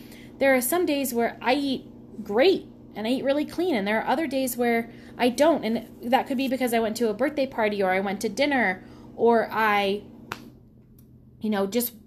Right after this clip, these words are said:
gave into a craving, and that's okay. That's what I've learned.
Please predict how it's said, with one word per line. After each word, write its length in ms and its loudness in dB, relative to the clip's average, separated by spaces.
gave 220 -2
into 260 2
a 60 2
craving, 580 -2
and 260 2
that's 480 0
okay. 880 -4
That's 460 2
what 100 0
I've 160 0
learned. 440 -12